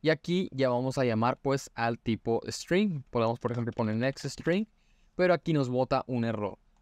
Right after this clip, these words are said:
porque no siempre vamos a tener la solución aquí de que nosotros pongamos next y luego el tipo de variable. Aquí nada más lo que vamos a hacer es ponerle next, porque en Java no tenemos tal cual, eh, un next string, es decir, algo que nos lea los, eh,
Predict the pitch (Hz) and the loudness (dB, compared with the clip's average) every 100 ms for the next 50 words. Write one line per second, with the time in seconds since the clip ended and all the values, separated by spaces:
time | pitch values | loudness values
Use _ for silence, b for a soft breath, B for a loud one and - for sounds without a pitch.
0 | _ _ 143 135 160 170 180 170 175 156 | _ _ -4 0 0 2 2 2 2 2
1 | 147 143 143 123 120 120 120 123 117 - | 2 0 -2 0 0 0 -2 -4 -4 -2
2 | 123 123 - 135 127 123 - 120 117 117 | -2 -2 0 2 2 0 0 0 2 0
3 | 127 - 123 120 120 - 127 131 - - | -2 0 0 2 0 0 0 0 -4 -20
4 | _ 135 123 117 113 120 - 117 - 117 | _ 0 4 4 4 0 0 -2 -2 -4
5 | 117 110 110 120 147 110 - _ _ _ | 0 0 2 0 0 -2 -10 _ _ _
6 | _ _ 147 - 175 170 165 160 156 139 | _ _ -4 0 2 2 2 0 0 0
7 | 143 127 139 - 135 127 131 123 127 165 | 0 -2 -4 -2 -2 0 -2 -2 0 -2
8 | - - - _ _ - 156 147 - 151 | -4 -14 -20 _ _ -2 0 0 0 0
9 | 147 151 127 123 120 120 120 117 120 117 | 0 0 0 2 2 2 0 0 0 0
10 | 113 113 - - 113 - 120 113 120 - | 0 -2 -2 -2 -2 0 2 4 2 -6
11 | _ _ - 117 107 120 120 113 113 - | _ _ -4 -2 0 0 0 2 0 -2
12 | - 120 - 151 160 131 123 117 123 117 | -8 -8 -2 2 2 2 0 -2 0 2
13 | 127 127 117 104 113 113 117 - 117 113 | 2 2 -2 0 0 0 0 -2 0 2
14 | 117 117 - - 131 107 101 | 0 -2 -8 -6 -2 0 -2